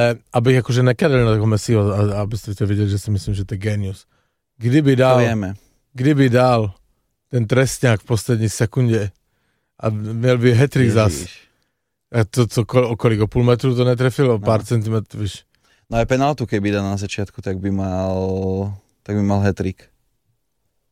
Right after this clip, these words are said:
Speaker 2: To sa ukopol trošku, ale tak to sa stane. Ale pri tom priamom
Speaker 1: Lepšie,
Speaker 2: kope
Speaker 1: až sa mu to stane v zápase za skupine v Rakúskom, než ve
Speaker 2: A na
Speaker 1: finále,
Speaker 2: začiatku, a na
Speaker 1: eh,
Speaker 2: začiatku
Speaker 1: než ve
Speaker 2: zápasu, no.
Speaker 1: finále v, s Francií v Katare.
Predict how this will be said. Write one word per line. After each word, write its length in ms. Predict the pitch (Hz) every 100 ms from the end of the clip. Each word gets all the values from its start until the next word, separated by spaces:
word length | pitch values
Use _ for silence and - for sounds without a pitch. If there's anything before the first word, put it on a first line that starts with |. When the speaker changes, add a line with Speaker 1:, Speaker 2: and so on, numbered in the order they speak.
| _ _ _ _ _ _ _ _
Speaker 2:
To 160 | 120
sa 160 | 110 113
ukopol 400 | 104 117 92 87
trošku, 400 | 92 95 - 98
ale 160 | 101 101
tak 160 | 95
to 80 | -
sa 160 | 92 98
stane. 320 | - 95 92
Ale 300 | - 110 110
pri 240 | - 127
tom 80 | 127
priamom 240 | 123 123 120
Speaker 1:
Lepšie, 300 | 139 131 170
Speaker 2:
kope 80 | 156
Speaker 1:
až 80 |
sa 40 | 151
mu 120 | 147
to 80 | 135
stane 320 | 143 143 135
v 80 | 117
zápase 480 | 113 120 131 131 117
za 160 | 117
skupine 320 | - 123 131
v 60 | 110
Rakúskom, 420 | 107 135 - 120
než 160 | 113 101
ve 0 |
Speaker 2:
A 80 | 110
na 80 |
Speaker 1:
finále, 280 | 110 143 131
Speaker 2:
začiatku, 180 | 127 120
a 100 | 101
na 60 | 113
Speaker 1:
eh, 140 | 107
Speaker 2:
začiatku 320 | 113 120 104 107
Speaker 1:
než 80 |
ve 160 | 104 135
Speaker 2:
zápasu, 160 | 113 135
no. 80 |
Speaker 1:
finále 320 | - 143 131 127
v, 100 | 117 120 113
s 120 | 110
Francií 480 | - 131 135 - 117
v 160 | 107 113
Katare. 400 | 123 113 113